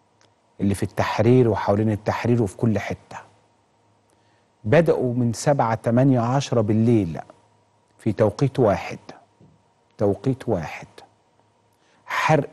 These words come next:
أقسام الشرطة في كل مكان، مجموعات منظمة بأسلحة آلية بتضرب وتقتل وتولع وتسرق.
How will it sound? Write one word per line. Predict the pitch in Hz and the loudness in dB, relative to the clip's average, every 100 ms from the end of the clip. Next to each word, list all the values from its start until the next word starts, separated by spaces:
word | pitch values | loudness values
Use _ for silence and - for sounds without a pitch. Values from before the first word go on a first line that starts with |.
| _ | _
أقسام | 107 - - 143 135 120 | -8 -6 -2 2 2 0
الشرطة | - - 147 - 110 | -2 0 0 0 -4
في | - 98 | -2 -4
كل | - 131 117 | 0 0 2
مكان، | 110 104 90 71 - - _ _ _ _ _ _ _ _ 98 | -2 -4 -8 -8 -14 -20 _ _ _ _ _ _ _ _ -4
مجموعات | 95 104 98 107 113 107 | -2 0 0 2 0 0
منظمة | 101 104 107 117 151 - _ _ _ _ _ _ - | 0 0 0 -2 -4 -12 _ _ _ _ _ _ -2
بأسلحة | 92 95 - 117 - 110 | -2 -2 0 0 0 -2
آلية | - 101 104 143 165 165 _ _ _ _ _ | -2 0 2 2 2 -4 _ _ _ _ _
بتضرب | 107 101 143 135 156 175 - - _ _ _ _ - | -4 2 0 2 2 0 -4 -20 _ _ _ _ -8
وتقتل | 95 - 160 135 - 185 185 - _ 117 | -8 0 -2 -2 2 2 2 -6 _ -2
وتولع | 107 117 113 98 85 - - | 0 4 4 4 -2 -6 -8
وتسرق. | 139 - 143 - - | -8 -4 -6 -6 -10